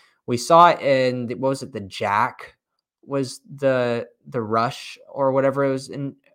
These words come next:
Alex Grinch's defense. There's a lot of different kind of defenses that have the type of guys, and they're g-, they're supposed to be playmakers. They're supposed to look good.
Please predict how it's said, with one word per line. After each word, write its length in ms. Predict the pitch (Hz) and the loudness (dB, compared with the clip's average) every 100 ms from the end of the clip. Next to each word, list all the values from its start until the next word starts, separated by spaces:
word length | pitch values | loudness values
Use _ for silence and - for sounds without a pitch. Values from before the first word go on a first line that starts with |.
| - | -2
Alex 300 | 135 139 - | 0 0 -4
Grinch's 500 | 147 143 147 131 - | -8 -6 -6 -6 -8
defense. 520 | 151 147 160 151 - _ _ | -6 -4 -2 -4 -8 _ _
There's 160 | - 135 | -4 -2
a 40 | |
lot 240 | 139 147 170 | 2 4 4
of 100 | 143 | 4
different 300 | 120 123 117 | 0 -2 -6
kind 160 | 117 113 | -4 -4
of 80 | |
defenses 420 | 101 101 98 98 - | -4 -8 -10 -16 -10
that 140 | 101 | -6
have 200 | 98 98 | -4 -4
the 140 | 104 | -6
type 300 | 98 98 101 | -6 -6 -8
of 100 | 117 | -8
guys, 420 | 107 98 101 117 117 | -8 -6 -4 -6 -6
and 100 | 107 | -8
they're 100 | 113 | -8
g-, 120 | 117 - _ | -10 -14 _
they're 120 | 143 | -14
supposed 300 | 139 190 180 | -2 0 0
to 80 | 120 | -2
be 60 | - | -4
playmakers. 520 | 110 98 95 - 107 | -4 -4 -10 -14 -10
They're 80 | 127 | -8
supposed 500 | - - 120 113 - | -6 0 0 0 -6
to 60 | |
look 260 | 101 95 - | -10 -10 -12
good. 220 | 73 60 | -12 -12